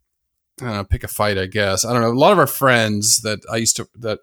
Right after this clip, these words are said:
I worked with, and they're still my friends, they, they might not like me saying this.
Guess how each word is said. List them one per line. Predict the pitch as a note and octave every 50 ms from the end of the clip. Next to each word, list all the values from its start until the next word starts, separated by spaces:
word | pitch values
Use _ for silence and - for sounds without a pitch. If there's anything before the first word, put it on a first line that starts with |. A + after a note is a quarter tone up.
| - -
I | A#2
worked | A2 A2+ A#2+ B2 A#2+ A#2 - -
with, | G#2+ G#2 G#2 A#2 D#3+ - - -
and | A#2+ A2 G#2+ G#2 G#2 G#2 G#2+ -
they're | B2 B2
still | - - - G3 F3
my | C3 G#2+ G#2
friends, | - - G#2 G2 F#2+ G2+ G#2 G#2 - A#2+ B2
they, | A#2+ G#2+ - _
they | - C3
might | C3 B2+ A#2+ -
not | A2 A#2
like | G2 G#2 A2+ -
me | A2+ G#2+
saying | - - - C#3 B2+ A#2 G#2+ G#2+
this. | G2+ G2 F#2+ G2+ - - - _